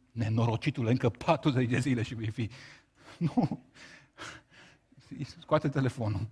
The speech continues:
Scoate telefonul, nu în biserică, acasă cu telefonul, da? Și îi trimiți un mesaj. Și spui, "Uite, mă frământă de mult gândul ăsta, nu ne vorbim de ceva timp,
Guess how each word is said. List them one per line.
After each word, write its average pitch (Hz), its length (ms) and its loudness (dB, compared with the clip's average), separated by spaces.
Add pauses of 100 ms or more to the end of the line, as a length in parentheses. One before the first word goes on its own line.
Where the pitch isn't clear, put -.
(1400)
Scoate - 220 -12
telefonul, 123 340 2
nu 131 80 6
în 151 80 6
biserică, 117 400 4
acasă 101 340 0
cu 98 120 -14
telefonul, 95 380 -8
da? 120 200 -4 (720)
Și 156 340 -6
îi 170 60 -12
trimiți 196 300 -8
un 175 40 -4
mesaj. - 480 -4 (380)
Și 131 100 -4
spui, 127 180 -4
"Uite, 139 340 2 (880)
mă 135 100 -2
frământă 160 320 0
de 151 100 4
mult 139 200 4
gândul 110 300 0
ăsta, - 400 -8 (300)
nu 127 100 -2
ne 156 100 4
vorbim 131 360 4
de 113 100 0
ceva 107 240 -6
timp, 131 440 -8